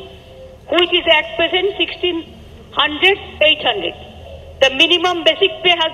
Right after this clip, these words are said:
been recommended to be rupees seventeen thousand। The gratuity ceiling has been increased from six lakhs to ten lakhs। এছাড়াও এইচআর, হাউস রেন্ট, মেডিকেল টেডিকেল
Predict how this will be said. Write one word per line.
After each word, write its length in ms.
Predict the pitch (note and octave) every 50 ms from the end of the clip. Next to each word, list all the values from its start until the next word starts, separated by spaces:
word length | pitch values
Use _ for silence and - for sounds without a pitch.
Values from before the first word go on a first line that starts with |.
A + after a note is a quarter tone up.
| D#4+ E4
been 120 | E4+ D#4 D4 D#4+
recommended 580 | D#4 D#4+ D#4 D#4+ D#4+ E4 E4 D#4 D#4 F4 F4 F4 -
to 40 | F4+ D#4 -
be 60 | D#4+ D4+
rupees 260 | D4+ C#4+ - F4+ F#4+ - -
seventeen 360 | E4 D#4 D#4 D4 D4 D#4+ D4+ C4+ -
thousand। 320 | C#4+ A#3+ A3+ F3+ E3+ C#3+ - - - - - - - - - - - - - - - - - - - - - - - - - - - - - - - - - - - - - - - -
The 80 | C#4 - - C#5
gratuity 520 | - - C#4 C#4+ - - F#4 G4 F#4+ G4+ G4+ - -
ceiling 300 | - E4 E4 F4 F4+ F4+ F4 E4
has 120 | D4+ D4+ - C4 D4+
been 120 | F4 D#4 D#4+ C#4+
increased 420 | C#4+ - - E4+ F#4+ G4+ G4 - -
from 140 | D#4 D#4 D#4 D4+ D4 D#4+
six 100 | D#4+ - - D#4 - D4+
lakhs 220 | D#4 D#4+ D#4+ - -
to 60 | - B3 - -
ten 120 | C#4 A#4 - -
lakhs। 220 | - - - - - - - - - - - - - - - - - - - D4+
এছাড়াও 320 | D#4 - E4+ F4+ F#4 F4+ F4 E4 D#4 D#4
এইচআর, 460 | E4 E4+ F4 E4+ - F4+ F4 F4 F4 E4+ - C#4+
হাউস 260 | C4+ D4+ E4+ F4 E4+ - E4 D#4+
রেন্ট, 240 | D#4+ D#4+ E4 E4+ E4 D#4 D#4 D4+
মেডিকেল 340 | D4+ D4+ E4+ D#4+ E4 E4 D#4+ E4
টেডিকেল 280 | E4 D#4+ E4 E4 E4 D#4+